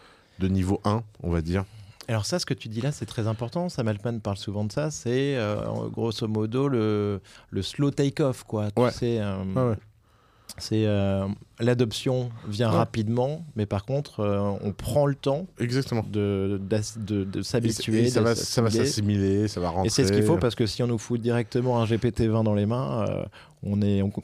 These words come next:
Speaker 2: on comprend pas trop ce qui se passe,
Speaker 1: Ouais,
Speaker 2: quoi.
Speaker 1: c'est sûr que si là, il y avait un nouveau dieu qui apparaissait sur Terre, euh, qui serait une
Speaker 2: <laughs>
Speaker 1: A G I, ce serait fort probable que ça finisse en religion plus qu'autre chose, hein,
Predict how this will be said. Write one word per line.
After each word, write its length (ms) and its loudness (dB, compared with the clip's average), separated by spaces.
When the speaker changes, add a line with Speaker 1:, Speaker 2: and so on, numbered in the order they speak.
Speaker 2:
on 40 -2
comprend 280 -2
pas 140 2
trop 180 -2
ce 40 -6
qui 100 -10
se 80 -8
passe, 120 2
Speaker 1:
Ouais, 180 4
Speaker 2:
quoi. 60 0
Speaker 1:
c'est 100 0
sûr 140 -2
que 60 -8
si 100 -2
là, 100 4
il 20 4
y 40 4
avait 140 2
un 120 4
nouveau 280 2
dieu 160 0
qui 120 -2
apparaissait 400 0
sur 200 -8
Terre, 220 2
euh, 220 0
qui 160 2
serait 160 2
une 80 2
Speaker 2:
<laughs> 20 4
Speaker 1:
A 60 4
G 260 2
I, 40 -2
ce 180 -2
serait 160 2
fort 320 0
probable 300 4
que 100 0
ça 140 0
finisse 280 -4
en 120 2
religion 340 2
plus 160 -4
qu'autre 200 -2
chose, 160 -2
hein, 100 -4